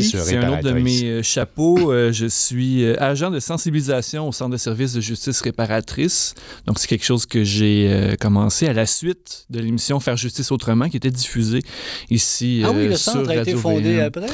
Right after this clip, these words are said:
Speaker 2: En fait, non, c'est le centre, euh, m'a approché ensuite, après, euh, une fois les deux saisons, euh, de, de Faire justice autrement, euh, produites, diffusées,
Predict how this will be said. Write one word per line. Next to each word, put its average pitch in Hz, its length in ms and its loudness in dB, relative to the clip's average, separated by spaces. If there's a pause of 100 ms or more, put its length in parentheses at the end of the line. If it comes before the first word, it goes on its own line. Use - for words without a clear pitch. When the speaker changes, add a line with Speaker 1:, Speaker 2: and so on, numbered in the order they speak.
(260)
Speaker 2:
En 139 100 0
fait, 208 200 -2
non, 196 260 -2
c'est - 260 0
le 143 140 4
centre, 185 340 -4
euh, 127 240 2
m'a 123 140 2
approché 151 680 -2
ensuite, 160 520 -4
après, 190 520 2
euh, 123 280 2
une 135 80 0
fois 190 160 0
les 170 80 4
deux 147 160 2
saisons, 147 540 -2
euh, 123 140 2
de, 120 120 2 (240)
de 120 220 2
Faire 123 180 0
justice 120 300 -2
autrement, 127 540 2
euh, 110 280 -2 (120)
produites, 139 500 -2
diffusées, 123 640 -4